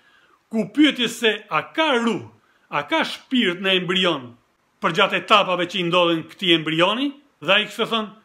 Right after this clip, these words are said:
"Po, por ndryshe si do të ndodhin ato etapa?" Ndodhin sepse ka ruh gruaja, ka shpirt gruaja, është e gjallë gruaja.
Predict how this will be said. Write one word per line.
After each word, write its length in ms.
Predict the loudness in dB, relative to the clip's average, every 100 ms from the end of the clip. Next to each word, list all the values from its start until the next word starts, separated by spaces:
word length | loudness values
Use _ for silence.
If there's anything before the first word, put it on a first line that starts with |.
| _ -2
"Po, 420 | -2 -2 -8 _ _ _ -4
por 120 | -2
ndryshe 340 | -2 -4 -4
si 120 | -4 -2
do 120 | -2
të 200 | -2 0
ndodhin 560 | 2 2 -2 -4 -8 -16 _ _
ato 260 | -6 -2 -2
etapa?" 680 | 2 2 2 -2 -6 -12 _ _ _ _ _ _ _ _ _ _ _ -14
Ndodhin 680 | -12 -2 2 2 2 -4 -6
sepse 440 | -8 -6 -2 -2
ka 220 | 2 2
ruh 240 | 0 -2 -4
gruaja, 480 | -2 0 -2 -6 -4
ka 140 | -2
shpirt 400 | -2 -6 -6 -6
gruaja, 420 | -4 -2 -2 -4 -18 _ _ _ -4
është 280 | -2 -2 -4
e 40 | 0
gjallë 380 | 2 2 0
gruaja. 380 | -4 -4 -4 -6